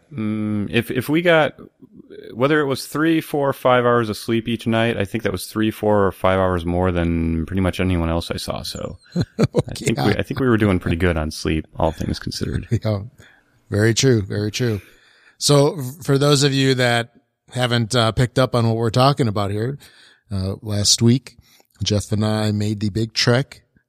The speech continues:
Speaker 2: down to that city known as Indianapolis, where we attended Gen Con twenty twelve. So, you know, being in Chicago, we're not that far. It was, what, like, a three and a half hour drive?
Speaker 1: Yeah, and we,
Speaker 2: Three
Speaker 1: uh,
Speaker 2: hour.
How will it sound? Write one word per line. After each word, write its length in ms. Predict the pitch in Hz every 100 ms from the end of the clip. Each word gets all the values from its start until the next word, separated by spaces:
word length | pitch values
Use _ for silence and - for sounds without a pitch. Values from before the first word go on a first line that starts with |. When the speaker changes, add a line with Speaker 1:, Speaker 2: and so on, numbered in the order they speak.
| _ -
Speaker 2:
down 280 | 104 104 101
to 680 | - 110 107 104 104 104 -
that 280 | 95 101 -
city 260 | - 107
known 240 | 101 101 104
as 180 | 101 110
Indianapolis, 800 | 101 101 92 92 107 113 - 98
where 200 | 95 87
we 120 | 87
attended 460 | - 95 92 92
Gen 240 | 82 95 98
Con 300 | 98 95 95
twenty 280 | - 95 87
twelve. 540 | - 92 90 117 - - _ _ _ _ _ _ _ _ -
So, 420 | - 104 104 107
you 100 | 107
know, 140 | 104 90
being 280 | 117 117
in 100 | 117
Chicago, 580 | - 117 123 123 127 131
we're 120 | 120
not 200 | 110 110
that 160 | 113 101
far. 320 | 120 117 120
It 20 |
was, 180 | 156 170
what, 200 | 165 95
like, 180 | 92 92
a 40 |
three 180 | - 113
and 80 | 107
a 40 |
half 140 | 107 113
hour 160 | 107
drive? 400 | 104 117 117 - _ -
Speaker 1:
Yeah, 400 | 180 165 151 147
and 160 | 139
we, 180 | 135 127
Speaker 2:
Three 280 | 117 107 104
Speaker 1:
uh, 40 | 107
Speaker 2:
hour. 280 | 110 110